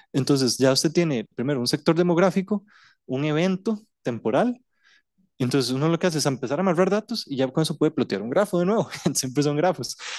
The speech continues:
Entonces, co-, ploteando un grafo, entonces se puede decir, "Ok, este sector tal, tal, tal", y llega a una persona. Entonces, ¿qué es lo que hacen programas, este, como de, de esto, de, de Tech Against Trafficking?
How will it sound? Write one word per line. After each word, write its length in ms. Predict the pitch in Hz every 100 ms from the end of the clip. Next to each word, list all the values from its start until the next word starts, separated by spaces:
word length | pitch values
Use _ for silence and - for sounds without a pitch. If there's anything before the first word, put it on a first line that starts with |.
| -
Entonces, 340 | 151 - 139 123
co-, 220 | 147 123 -
ploteando 360 | 131 131 147
un 60 | 180
grafo, 360 | 180 175 208 -
entonces 240 | 139 143 131
se 80 | 208
puede 180 | 147 139
decir, 180 | 143 131
"Ok, 140 | - 139 -
este 240 | 143 -
sector 480 | 180 156 - 135 110 -
tal, 260 | 147 143 113
tal, 200 | 147 143
tal", 260 | 165 180 -
y 120 | 120
llega 340 | 117 123 135 -
a 80 | 113
una 180 | 113 127
persona. 400 | 117 117 185 139 _ _ _ _ -
Entonces, 240 | 135 143
¿qué 80 | -
es 40 | 151
lo 80 |
que 80 | 156
hacen 220 | 170 175 170
programas, 560 | 127 123 139 160 -
este, 460 | 123 107 - 110 98
como 260 | 113 104
de, 80 | 110
de 200 | 107 127
esto, 240 | 131 - 196
de, 120 | 92
de 120 | 180
Tech 240 | - - -
Against 300 | 123 - -
Trafficking? 500 | 135 - - 98